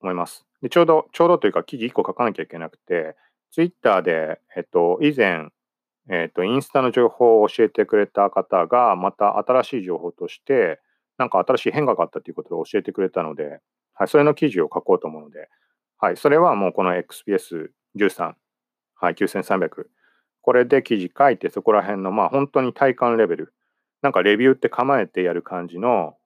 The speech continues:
そういうことではなく、いつも通りの感じで使ってどんなもんか。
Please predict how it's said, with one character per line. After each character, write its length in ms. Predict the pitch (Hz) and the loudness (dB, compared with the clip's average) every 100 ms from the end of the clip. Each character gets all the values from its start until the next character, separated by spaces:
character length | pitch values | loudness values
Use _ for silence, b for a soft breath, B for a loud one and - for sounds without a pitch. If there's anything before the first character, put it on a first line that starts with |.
| _ _ _ | _ _ _
そ 140 | - | 0
う 20 | 107 | 0
い 20 | |
う 20 | |
こ 100 | 110 | 2
と 60 | 90 | -2
で 80 | |
は 40 | 80 | -4
な 160 | 82 82 | -8 -10
く、 200 | 87 92 | -8 -10
い 60 | |
つ 140 | - 123 | -4 -2
も 120 | 120 | 2
通 180 | 147 127 | 4 2
り 80 | |
の 120 | 87 82 | 0 -4
感 240 | 92 85 | -6 -4
じ 60 | 82 | -6
で 80 | |
使 160 | 80 - | -4 -4
っ 80 | 117 | -2
て 100 | 104 | -2
ど 120 | 92 | -2
ん 80 | 90 | -2
な 60 | |
も 120 | 90 85 | -4 -6
ん 60 | |
か。 220 | 78 76 | -8 -10